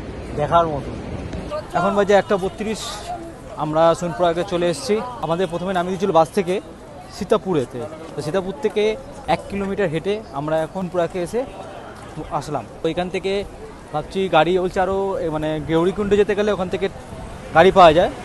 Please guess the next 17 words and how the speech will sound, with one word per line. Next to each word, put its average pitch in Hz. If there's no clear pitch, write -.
পঞ্চাশ 170
টাকা 185
করে 185
per 170
head। 220
তো 165
চলো 185
দেখি 180
আগে 196
পাওয়া 160
যায় 165
কি 175
না। 214
আর 156
যদি 175
সেরকম 190
সবাই 180